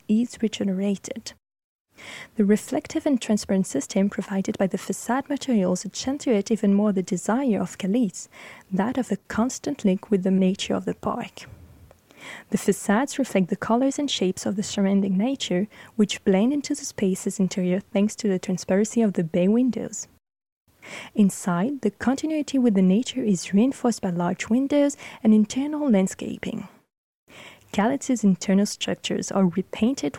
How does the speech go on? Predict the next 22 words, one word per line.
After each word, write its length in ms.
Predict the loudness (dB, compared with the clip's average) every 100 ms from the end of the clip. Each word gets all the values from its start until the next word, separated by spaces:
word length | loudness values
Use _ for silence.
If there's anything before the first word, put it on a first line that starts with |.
| 2
white 280 | 2 2 -2
to 100 | -4
highlight 640 | -2 -6 -4 0 0 0
the 80 | -2
three-dimensionality, 1160 | 0 0 2 0 0 0 0 0 -2 -2 -4 -4 -18 -4 4
lightness, 560 | 4 4 0 -2 -2 _ 0
and 240 | 2 2
brightness. 680 | 2 -4 -4 -12 -12 -16 -16 _ _ _ _ _ _ -20 -20 -6 2
The 120 | 4
desire 560 | 4 0 2 2 2
to 140 | 2 -2
guarantee 400 | 0 0 2 2
a 60 |
natural 480 | 4 2 0 0 0 4
indoor 320 | 4 4 4
luminosity 640 | 4 2 0 0 0 -2
similar 540 | -2 -4 -4 -2 -2 -2
to 160 | 0 0
that 260 | 2 0
of 100 | 0
the 160 | 0 0
outside 560 | -2 -6 -4 0 0